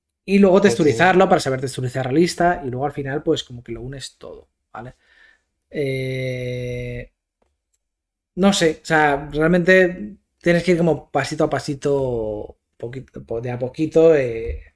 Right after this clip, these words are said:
Speaker 1: pues haciendo como las tres bases que para mí son modelar, texturizar y esculpir. Y luego cuando tengas el conocimiento de... Porque claro, ya no es que aprendas a modelar, es que tienes que aprender, bueno, en tu caso no sé, pero tienes que aprender como Blender.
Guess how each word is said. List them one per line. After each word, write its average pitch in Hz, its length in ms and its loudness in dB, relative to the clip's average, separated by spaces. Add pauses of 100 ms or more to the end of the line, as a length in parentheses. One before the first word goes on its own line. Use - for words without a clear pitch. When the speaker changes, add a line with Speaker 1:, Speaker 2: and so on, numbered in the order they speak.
(120)
Speaker 1:
pues 123 200 -10
haciendo 139 380 -4
como 151 140 0
las - 340 -6 (260)
tres 156 360 2
bases 160 520 0 (560)
que 135 160 -4
para 135 160 -4
mí 143 120 -2
son 156 440 0
modelar, 143 560 2
texturizar 147 720 -4 (220)
y 131 100 -6
esculpir. 117 540 -8 (760)
Y 156 120 -2
luego 202 180 6
cuando 196 220 4
tengas 214 320 4
el 196 60 4
conocimiento 190 580 4
de... 180 360 4 (200)
Porque 127 220 -12
claro, 170 180 4
ya 165 120 4
no 190 80 4
es - 80 -4
que 190 100 4
aprendas 151 340 2
a 139 40 -4
modelar, 147 340 2
es - 80 -10
que 156 100 -4
tienes 151 240 -4
que 165 80 -8
aprender, 156 380 -8
bueno, 123 180 -14
en 117 60 -20
tu 110 100 -20
caso 127 200 -12
no 127 120 -12
sé, 139 120 -8
pero 120 160 -16
tienes - 160 -16
que 151 60 -10
aprender 135 240 -10
como 143 160 -4
Blender. 120 380 -8